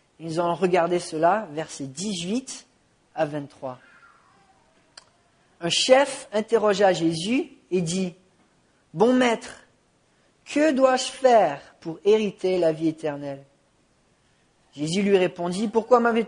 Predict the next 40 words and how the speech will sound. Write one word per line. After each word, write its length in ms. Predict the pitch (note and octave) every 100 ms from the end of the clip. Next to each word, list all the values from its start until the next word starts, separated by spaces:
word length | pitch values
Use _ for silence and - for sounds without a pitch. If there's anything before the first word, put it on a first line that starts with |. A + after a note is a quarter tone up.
| -
m'appelles-tu 480 | G3 G#3 A3+ G#3+ A3
bon ? 260 | G3+ C4+ C4+ - _ _ _ _ _
Il 160 | F3+ F#3
n'y 120 | G3
a 80 | F#3+
de 100 | F3
bon 280 | E3+ G#3+ A3+
que 100 | D#3
Dieu 260 | D3 E3+
seul. 440 | E3 A#3+ A#3 D#3 C#3 _ _ _ _ _ _ _
Tu 120 | - D#3+
connais 280 | F3+ F#3+
les 100 | F3+
commandements, 600 | E3+ F3+ F3 E3+ E3 F#3+
tu 140 | A#3 F3+
ne 80 | D#3+
commettras 460 | - E3+ E3 D#3+
point 260 | - G3 F3+
d'adultère, 580 | E3+ D3 D3+ - G#3 - - _ _ _ _
tu 120 | - F3
ne 120 | D#3
tueras 400 | - G3+ F3+ D3+
point, 360 | - F3 G#3 - _ _ _ _ _
tu 120 | -
ne 140 | F#3+ F3+
déroberas 520 | F#3 G#3 F#3+ E3+ D#3+
point, 320 | - G3+ A3+
tu 160 | - F#3+
ne 60 |
diras 300 | F3 F3+ E3+
point 420 | E3 - A3 A3+
de 100 | B3
faux 180 | F#3 G3
témoignages, 760 | F#3 F#3 F3 E3+ F3 A3 C#4+ - _ _ _ _
honore 500 | A3+ A3 G#3+ B3 -
ton 120 | G3
père 400 | F3 - A3 A3+
et 60 | G3
ta 180 | F#3+ D#3+
mère. » 300 | E3+ G3+